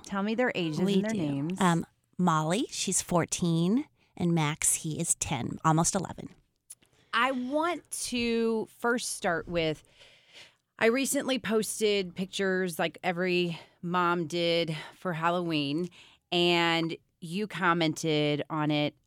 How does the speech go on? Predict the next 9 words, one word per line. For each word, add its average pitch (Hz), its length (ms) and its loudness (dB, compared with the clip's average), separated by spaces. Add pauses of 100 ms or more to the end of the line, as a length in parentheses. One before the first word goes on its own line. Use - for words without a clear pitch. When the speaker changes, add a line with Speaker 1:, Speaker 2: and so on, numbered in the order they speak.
(180)
Speaker 1:
uh, 151 220 0
my 151 160 0
two 170 200 -8
little 170 180 -2
girls, 147 500 0
Speaker 2:
Mm-hmm. 160 420 2
Speaker 1:
and 170 140 2
you 165 160 2
said, 143 760 2